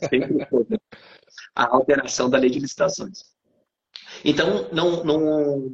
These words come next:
esse adiamento, assim, o, o impacto positivo, vamos dizer assim, não é porque estados e municípios não iam dar conta. Mesmo no governo federal, a gente entendia que seria mais prudente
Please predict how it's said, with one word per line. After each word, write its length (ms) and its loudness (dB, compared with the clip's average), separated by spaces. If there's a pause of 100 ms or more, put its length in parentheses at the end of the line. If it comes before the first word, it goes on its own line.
(480)
esse 220 2
adiamento, 600 0
assim, 320 -2
o, 160 -2
o 80 -2
impacto 680 -4
positivo, 600 4
vamos 240 0
dizer 140 0
assim, 180 -2
não 140 0
é 340 2 (160)
porque 140 0
estados 360 2
e 40 4
municípios 460 -2
não 80 2
iam 60 2
dar 120 0
conta. 320 -10
Mesmo 280 2
no 100 2
governo 260 0
federal, 380 4
a 40 4
gente 240 -2
entendia 460 0
que 80 -10
seria 200 2
mais 180 -4
prudente 460 -4